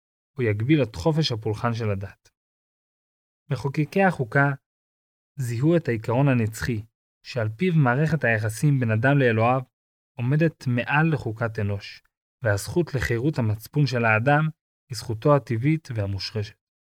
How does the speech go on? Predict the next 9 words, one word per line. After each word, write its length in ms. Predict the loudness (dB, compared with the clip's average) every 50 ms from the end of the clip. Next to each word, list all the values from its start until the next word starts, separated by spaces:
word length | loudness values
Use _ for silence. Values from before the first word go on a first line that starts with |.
| _ _ _ _ _ _ _ _ _ _ _ _ _ _ _ _ _ _ _ _ _ _ _ _ _ _
לא 100 | 2 4 6
נדרשו 500 | 6 4 4 2 2 2 0 2 4 6 8
נימוקים 460 | 8 8 6 4 0 0 2 4 4
הגיוניים 580 | 4 2 2 2 4 4 4 4 2 0 0 -4 -8 _ _ _ _ _ _ _ _ _
כדי 240 | -8 -4 -2 0 0
לכונן 420 | 0 -2 0 0 2 2 2 0
את 140 | 0 0 -2
האמיתה 440 | -2 0 0 -2 -2 -2 0 0 0
הזו. 240 | -2 -4 -8 -10